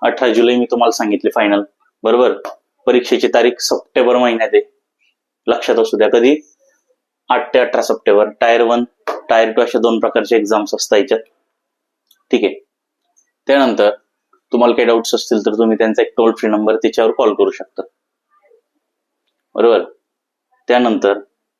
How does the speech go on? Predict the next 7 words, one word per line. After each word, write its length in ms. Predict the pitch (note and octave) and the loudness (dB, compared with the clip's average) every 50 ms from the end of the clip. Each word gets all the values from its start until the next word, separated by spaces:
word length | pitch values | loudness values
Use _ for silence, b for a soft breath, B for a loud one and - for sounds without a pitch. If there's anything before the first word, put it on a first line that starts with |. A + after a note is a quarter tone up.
| _ _ _ _ _ _ _ _ _ _ _ _ _ _ _ _ _ _ _ - | _ _ _ _ _ _ _ _ _ _ _ _ _ _ _ _ _ _ _ -2
हे 60 | D#3 D#3 | -2 0
पूर्ण 340 | D#3 - F#3 F#3 G3 G3 | 2 2 2 2 2 0
कॅलेंडर 440 | G3 G3+ F#3+ E3+ E3 E3 D#3+ D3 C#3+ | 0 2 2 2 4 4 2 2 2
दिलंय 260 | C3+ B2+ A#2+ A2+ G2+ | 2 2 2 2 2
त्यांनी, 260 | F#2 G2 F#2 F#2 F2+ - _ _ _ _ _ _ | 0 -2 -4 -6 -10 -20 _ _ _ _ _ _
बरोबर. 340 | G#2 G#2+ A#2 C3 C3 A#2+ F#2+ | -2 0 2 4 4 2 2
हम्म. 840 | F2 - - _ _ _ _ _ _ _ _ _ _ _ - - | -2 -4 -10 _ _ _ _ _ _ _ _ _ _ _ -6 -6